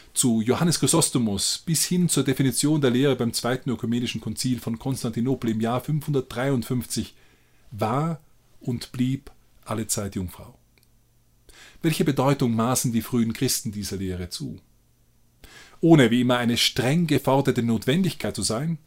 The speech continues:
Jesus hätte grundsätzlich auch durch einen normalen Akt gezeugt werden können, zeigt Gott in dieser Lehre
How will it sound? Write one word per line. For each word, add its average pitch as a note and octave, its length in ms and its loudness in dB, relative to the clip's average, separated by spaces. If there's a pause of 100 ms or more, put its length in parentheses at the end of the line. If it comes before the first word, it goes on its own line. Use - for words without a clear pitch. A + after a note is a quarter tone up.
(140)
Jesus F#2 320 -8
hätte F#2 240 -8
grundsätzlich G#2+ 540 -4
auch G#2 180 -2
durch F#2+ 160 -10
einen F#2+ 180 -6
normalen G2 580 -2
Akt - 240 -6
gezeugt C#3+ 420 -4
werden G2+ 200 -2
können, C3+ 320 0 (580)
zeigt E3+ 440 -2
Gott F3 240 0
in C#3 140 -2
dieser C#3+ 260 2
Lehre D#3 420 4